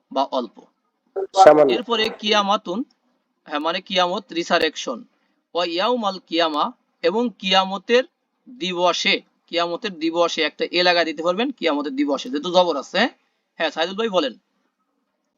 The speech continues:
Speaker 2: জি, এটা মুদাফ মুদাফ ইলাইহি।
Speaker 1: ওকে। এরপরে ইয়াউমাইজিন, সেদিন, ডে, একটা দিনকে বোঝাবে সেই দিনটা, হ্যাঁ? ইয়াউমাইজিন, সেদিন, লা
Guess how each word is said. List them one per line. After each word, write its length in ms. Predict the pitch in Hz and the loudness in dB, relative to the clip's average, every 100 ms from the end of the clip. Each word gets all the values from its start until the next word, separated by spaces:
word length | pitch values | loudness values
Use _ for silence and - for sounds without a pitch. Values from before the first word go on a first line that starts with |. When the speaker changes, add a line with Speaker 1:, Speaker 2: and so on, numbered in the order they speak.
| _ _ _ _ _ _ _ _ _ _ _ _ _ _ _ _ _ _ _ _ _ _ _ _ 135 | _ _ _ _ _ _ _ _ _ _ _ _ _ _ _ _ _ _ _ _ _ _ _ _ 2
Speaker 2:
জি, 120 | 127 | 10
এটা 540 | 160 151 156 175 185 160 | 12 12 12 12 12 12
মুদাফ 320 | 147 160 190 | 8 8 10
মুদাফ 320 | 185 180 180 151 | 8 6 6 6
ইলাইহি। 200 | 120 101 _ _ _ _ _ _ - 196 _ _ | 2 0 _ _ _ _ _ _ -18 -18 _ _
Speaker 1:
ওকে। 280 | - - - - _ - _ - | -16 -14 -18 -20 _ -20 _ -8
এরপরে 320 | 220 233 247 | -2 0 0
ইয়াউমাইজিন, 760 | 196 208 240 233 226 185 214 - | 2 0 2 2 4 4 2 -2
সেদিন, 480 | - 214 208 202 254 _ - | -2 0 0 -2 -4 _ -6
ডে, 360 | 151 202 117 - _ _ | 0 2 0 -6 _ _
একটা 240 | 185 - | -2 -2
দিনকে 320 | 190 208 208 226 | -6 -6 -4 -2
বোঝাবে 340 | 220 233 269 | 0 2 0
সেই 280 | 247 196 170 | -2 -4 -2
দিনটা, 360 | 160 151 123 | -2 -4 -6
হ্যাঁ? 220 | - 202 311 _ | -2 0 0 _
ইয়াউমাইজিন, 640 | 170 196 202 185 170 151 151 | 0 0 2 0 0 -2 -6
সেদিন, 380 | 160 156 226 269 _ _ _ | -4 -2 -2 -2 _ _ _
লা 260 | 156 170 | 0 2